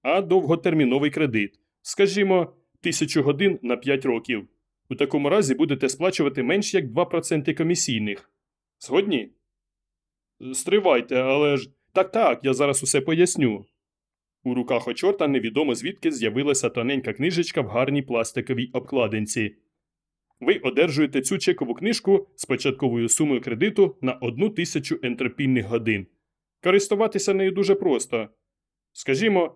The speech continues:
ви не встигли підготуватися до екзамену. Віддайте мислений наказ Ощадкасі часу. Прошу списати з мого рахунку одну ентропійну добу. І одразу ж для вас кожна секунда стане довжелезною, як вічність.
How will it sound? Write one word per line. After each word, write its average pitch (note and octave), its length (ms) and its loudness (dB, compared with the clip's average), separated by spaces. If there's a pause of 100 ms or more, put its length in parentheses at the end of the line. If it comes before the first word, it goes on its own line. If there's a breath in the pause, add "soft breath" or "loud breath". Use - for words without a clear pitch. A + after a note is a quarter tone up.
(280)
ви D#3+ 240 0
не D3 120 2
встигли D3 360 -2
підготуватися C3 760 -2
до B2+ 200 -2
екзамену. A2 680 -2 (560)
Віддайте C3+ 480 0
мислений C3+ 420 0
наказ D#3+ 460 0
Ощадкасі C3+ 720 -4
часу. A2 460 -4 (600)
Прошу C3 320 2
списати C#3 480 0
з A#2 60 -4
мого C3 220 2
рахунку F#3+ 520 0
одну C3 340 0
ентропійну C3 500 0
добу. A2 460 -2 (580)
І A#2 120 0
одразу E3 400 4
ж - 160 -8 (160)
для C3 160 0
вас G#3 260 2
кожна C3 400 2
секунда F#3 480 0
стане E3 360 2
довжелезною, C3+ 1300 2
як F#3+ 220 0
вічність. A2 520 -6